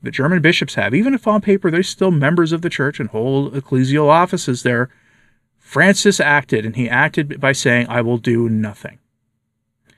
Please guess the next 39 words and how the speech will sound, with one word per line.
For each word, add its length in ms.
Pray 160
for 140
their 160
interior 320
conversion 440
and 140
repentance. 560
I'm 120
curious, 320
though, 100
what 100
you 80
think 220
about 200
Cardinal 300
Mueller's 380
interview. 360
Is 220
he 120
talking 480
too 160
little 300
too 220
late? 320
The 120
Germans 400
issued 280
their 120
documents, 520
got 260
per-, 180
permission 540
from 340
Rome 380
to 80
push 200
forward, 380
and 140
now 320